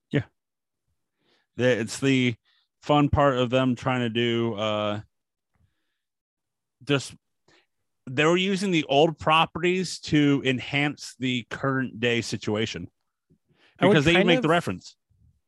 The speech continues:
Speaker 2: I would kind of cut it to the fact that, like, how good Star Wars material is, as long as you ignore the sequels, like, be in the universe, but don't attach to the original story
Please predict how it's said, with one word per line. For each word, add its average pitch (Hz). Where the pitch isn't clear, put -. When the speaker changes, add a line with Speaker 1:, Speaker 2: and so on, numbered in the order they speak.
Speaker 2:
I 175
would 185
kind 180
of 226
cut 147
it 156
to 151
the 139
fact 131
that, 127
like, 127
how 160
good 143
Star 127
Wars 147
material 175
is, 190
as 147
long 139
as 143
you 151
ignore 131
the 131
sequels, 156
like, 143
be 254
in 233
the 233
universe, 208
but 190
don't 240
attach 208
to 208
the 185
original 180
story -